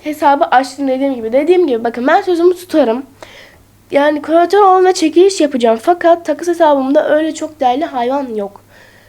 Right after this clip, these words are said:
Ee, ayıcık bile yok yani. Fakat aldığımda size söz veriyorum. O kişi de isterse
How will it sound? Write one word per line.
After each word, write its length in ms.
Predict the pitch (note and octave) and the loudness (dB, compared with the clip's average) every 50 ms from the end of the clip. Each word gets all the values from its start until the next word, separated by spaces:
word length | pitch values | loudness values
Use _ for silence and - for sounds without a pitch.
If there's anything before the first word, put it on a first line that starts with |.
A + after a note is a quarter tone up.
| _ _ _ _ _ - | _ _ _ _ _ -10
Ee, 340 | A#3 A#3 A3+ A#3 A#3 A#3 A3+ A3+ A3+ _ _ _ _ _ _ _ _ _ _ _ _ _ _ _ _ _ _ _ _ _ _ _ _ _ _ _ _ _ _ _ - - | -8 -6 -6 -4 -4 -6 -6 -8 -12 _ _ _ _ _ _ _ _ _ _ _ _ _ _ _ _ _ _ _ _ _ _ _ _ _ _ _ _ _ _ _ -4 0
ayıcık 360 | C#4 D4+ E4 E4+ F4+ - - | 2 2 2 0 -2 -6 -2
bile 120 | C#4 C#4+ | -2 0
yok 300 | B3+ B3 A3+ A3+ - - | 0 0 -2 -4 -8 -10
yani. 400 | G#3 G#3+ G#3+ G3+ G3+ A3+ C4 C#4 - - _ _ _ _ | -8 -8 -6 -6 -6 -6 -6 -8 -10 -16 _ _ _ _
Fakat 600 | - F4+ F4+ F4+ F4+ F4 F4+ F4 F4 - - - | -4 -4 -4 0 0 0 0 0 -2 -14 -6 -2
aldığımda 1000 | C#4+ D4 C#4+ C#4+ C4+ B3+ C#4+ D#4 D#4+ D#4+ D#4 D4+ C#4+ C#4 C4+ D4+ D4+ D4+ E4+ F#4+ - - - - - - - - - _ - | 0 0 0 0 -2 -4 -4 -2 -2 -2 -2 -2 -2 0 2 2 2 2 0 -2 -8 -16 -20 -20 -20 -20 -20 -20 -20 _ -18
size 340 | - - C#4+ D4+ D#4+ E4+ E4+ | -12 -8 -4 -2 -2 -2 -2
söz 580 | E4+ - - - - C#4 D4 D#4+ E4+ D4 C4 | -6 -12 -14 -10 -4 0 0 0 0 0 0
veriyorum. 680 | B3+ B3 A#3 A3+ A3+ A3 A3 G#3+ G#3+ A3 A3+ B3+ C#4+ C#4 - - | 0 0 0 2 0 0 0 0 0 -2 -2 -4 -6 -8 -4 -4
O 140 | D4 D4 D4 | -4 -4 -4
kişi 260 | - - - - - | -10 -14 -12 -6 -4
de 140 | A#3 - - | -4 -4 -4
isterse 1000 | B3+ - - - - - D#4 D4+ D4 C#4 C#4 - - - A#3+ A#3 A#3 B3+ - | -8 -14 -14 -16 -8 -4 -2 -2 -2 -4 -6 -12 -10 -6 -4 -4 -4 -4 -8